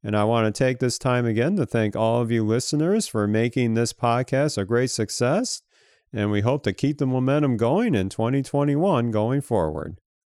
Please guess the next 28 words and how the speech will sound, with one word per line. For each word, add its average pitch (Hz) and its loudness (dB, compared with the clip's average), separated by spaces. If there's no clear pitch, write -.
And 117 2
if 117 0
you 156 4
are 143 4
interested 175 2
in 117 2
joining 127 2
up 156 0
our 107 2
awesome 117 2
team 165 2
of 107 2
R 127 2
Weekly 135 0
curators, 175 0
you'll 180 0
find 113 2
all 175 2
that 117 2
information 110 0
right 180 0
linked 113 0
directly 110 0
into 147 0
this, 131 0
uh, 110 -2
issue's 120 0
post 202 -2